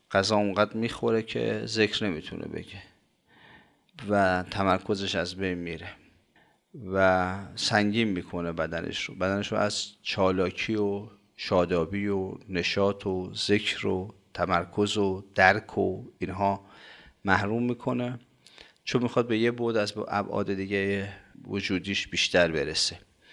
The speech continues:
و این کار، کار رو خراب می‌کنه. بعضی وقتا شغل انسان این هستش که کار انسان، رشته تخصصی انسان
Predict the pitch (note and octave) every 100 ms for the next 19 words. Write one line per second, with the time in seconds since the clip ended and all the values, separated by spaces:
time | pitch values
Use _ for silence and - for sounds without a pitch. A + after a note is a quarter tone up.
0 | - - - - _ - G2+ F#2+ G2 F#2+
1 | - F#2 F2 F#2 F2 - D#2 D#2+ - D#2+
2 | - F#2+ - _ - - - _ - C3+
3 | C#3 C3+ - C3+ C3+ C3 - - D3 -
4 | G2+ - F2+ F2 - - F2+ F2 F2 F2
5 | - - F2 - F#2 F2+ F2+ - _ _
6 | - - - - A#2 A#2+ - F2+ E2+ -
7 | F2+ F#2+ F#2 - - A2+ G#2+ F#2+ F2 -
8 | - - F#2 F#2 G2+ - A#2+ B2 A#2+